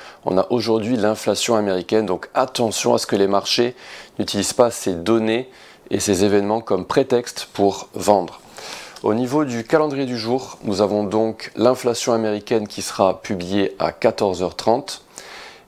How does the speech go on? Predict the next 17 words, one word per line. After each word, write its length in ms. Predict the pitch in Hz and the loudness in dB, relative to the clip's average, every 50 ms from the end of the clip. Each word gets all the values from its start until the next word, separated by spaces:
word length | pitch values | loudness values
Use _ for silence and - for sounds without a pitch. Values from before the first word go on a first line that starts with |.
| _ - | _ -2
Et 100 | 101 101 | 0 0
nous 220 | 104 98 85 98 | 0 0 2 0
avons 220 | 92 87 90 101 | 0 2 2 0
également 340 | 101 90 92 90 87 92 98 | 0 2 2 0 2 0 0
les 80 | 95 87 | 0 -2
stocks 300 | - - - 117 110 101 | -4 -2 0 0 0 2
de 100 | 104 98 | 0 0
brut 440 | 90 92 98 113 - - - - - - - | 2 2 0 0 0 -4 -8 -8 -8 -12 -10
ce 200 | - - - 110 | -8 -2 0 0
soir 320 | - - - 110 104 92 95 | 0 4 4 4 4 4 2
à 40 | 87 | 0
vingt-deux 300 | 87 101 101 92 90 92 | 0 -2 -2 -2 -2 -2
heures 100 | 92 87 | -2 0
quarante 600 | - 95 87 80 95 104 113 113 - - - - _ | 0 0 0 2 0 0 0 -2 -6 -10 -12 -14 _
venant 320 | 113 104 90 92 101 104 107 | -8 -4 -2 0 2 2 2
de 100 | 95 92 | 2 2
l'api. 420 | 87 87 87 - - 87 87 - | 0 0 -2 -4 -8 -8 -8 -10